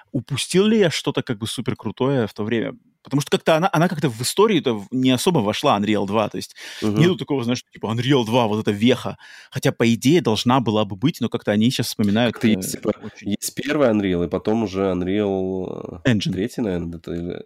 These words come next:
Speaker 2: или нет, который Unreal Tournament был какой-то
Speaker 1: А,
Speaker 2: очень
Speaker 1: ну, Tournament,
Speaker 2: популярный.
Speaker 1: да. Вот второй как-то Unreal, он как-то,
Speaker 2: Вот,
Speaker 1: он как-то тише воды ниже
Speaker 2: второй,
Speaker 1: травы
Speaker 2: да. Это,
Speaker 1: прошёл.
Speaker 2: это же, э, это,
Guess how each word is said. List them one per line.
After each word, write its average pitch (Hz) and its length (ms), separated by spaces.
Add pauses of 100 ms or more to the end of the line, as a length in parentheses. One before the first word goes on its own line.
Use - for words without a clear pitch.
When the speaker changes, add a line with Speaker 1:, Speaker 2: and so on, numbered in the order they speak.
(140)
Speaker 2:
или 90 280
нет, 95 200
который 90 280
Unreal 92 300
Tournament 104 400 (140)
был 85 240
какой-то 85 360
Speaker 1:
А, 120 120
Speaker 2:
очень - 0
Speaker 1:
ну, 143 80
Tournament, 110 360
Speaker 2:
популярный. 104 40
Speaker 1:
да. 101 120
Вот 120 120
второй 170 320
как-то 151 220
Unreal, 180 240
он 151 100
как-то, 170 200
Speaker 2:
Вот, - 260
Speaker 1:
он 131 120
как-то - 220
тише - 200
воды 165 140
ниже 135 160
Speaker 2:
второй, - 0
Speaker 1:
травы 120 200
Speaker 2:
да. 92 100
Это, - 100
Speaker 1:
прошёл. - 100
Speaker 2:
это - 120
же, - 40 (600)
э, 107 60
это, 104 260